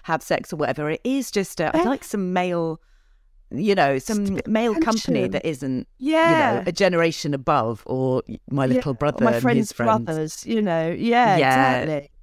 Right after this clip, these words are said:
Speaker 1: they're a
Speaker 2: It
Speaker 1: letdown.
Speaker 2: was, oh,
Speaker 1: Oh my
Speaker 2: man,
Speaker 1: God, can you
Speaker 2: that's
Speaker 1: remember his name?
Speaker 2: embarrassing.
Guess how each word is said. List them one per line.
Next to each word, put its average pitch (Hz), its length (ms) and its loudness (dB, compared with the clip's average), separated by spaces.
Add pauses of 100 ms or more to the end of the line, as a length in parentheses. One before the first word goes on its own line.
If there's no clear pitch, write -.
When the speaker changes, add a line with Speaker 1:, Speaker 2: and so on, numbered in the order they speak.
(220)
Speaker 1:
they're 135 180 2
a 127 40 2
Speaker 2:
It 131 40 2
Speaker 1:
letdown. 120 400 -2
Speaker 2:
was, 113 160 -8 (880)
oh, 190 280 -2
Speaker 1:
Oh 175 120 -2
my 147 120 2
Speaker 2:
man, 151 80 -4
Speaker 1:
God, 175 200 2
can - 140 -2
you 233 60 2
Speaker 2:
that's - 20 2
Speaker 1:
remember 226 220 2
his 156 140 2
name? 277 240 2
Speaker 2:
embarrassing. - 100 -8